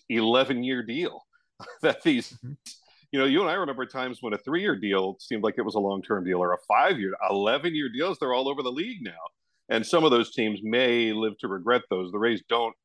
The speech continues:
Speaker 1: ever seem to make those long-term mistakes, which is good. So in the big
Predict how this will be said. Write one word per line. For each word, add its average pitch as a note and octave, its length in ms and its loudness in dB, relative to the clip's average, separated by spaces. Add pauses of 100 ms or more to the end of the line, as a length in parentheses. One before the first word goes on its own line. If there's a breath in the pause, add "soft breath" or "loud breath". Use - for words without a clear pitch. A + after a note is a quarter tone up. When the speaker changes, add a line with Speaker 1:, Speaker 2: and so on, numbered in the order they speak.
Speaker 1:
ever G#2 200 0
seem A2 320 -8
to A2+ 60 -4
make A2+ 300 2
those G2+ 380 2 (380)
long-term A2 580 0
mistakes, A2 540 0
which G#2 180 -4
is G2 120 -8
good. A#2+ 440 4
So B2 200 2
in A#2+ 60 2
the A#2 80 0
big F3+ 220 2